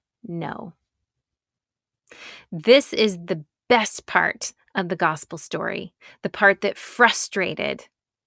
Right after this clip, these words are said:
the living daylights out of the people back in that time frame, the religious back then. It still will frustrate the people inside the religious mainstream Christianity group today.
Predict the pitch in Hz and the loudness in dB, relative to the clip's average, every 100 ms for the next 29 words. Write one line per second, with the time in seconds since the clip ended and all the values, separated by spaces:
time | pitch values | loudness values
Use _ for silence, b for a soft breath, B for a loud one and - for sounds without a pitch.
0 | _ _ _ - 202 196 220 202 190 196 | _ _ _ 0 6 6 6 4 4 4
1 | 185 175 170 - - 190 180 - 165 165 | 4 2 0 -6 4 6 6 4 0 0
2 | - - b b - 196 - 226 196 175 | -6 -14 b b -4 -4 -2 0 2 2
3 | 190 170 185 170 151 - 175 170 - - | 2 0 -2 -2 -4 -2 -2 -2 -6 -8
4 | - - 196 _ - 190 180 180 180 180 | -6 -8 -10 _ -2 2 2 2 0 -2
5 | - 185 170 - 185 - - - 226 202 | 2 2 2 0 0 -2 -4 0 2 4
6 | 180 165 - - 196 - - 175 170 - | 2 -2 0 2 4 2 -2 -4 -4 -8
7 | - _ _ _ - 202 - 226 180 165 | -18 _ _ _ -2 -2 0 -2 2 0
8 | - 202 196 - 180 175 170 170 170 170 | 0 0 0 2 2 0 -2 -2 -2 -4
9 | 180 170 170 - 175 160 180 - 180 165 | -4 -4 -6 -4 -6 -4 -6 -4 -4 -4
10 | 160 151 170 156 - 156 165 156 | -4 -4 -4 -4 -6 -2 -2 -2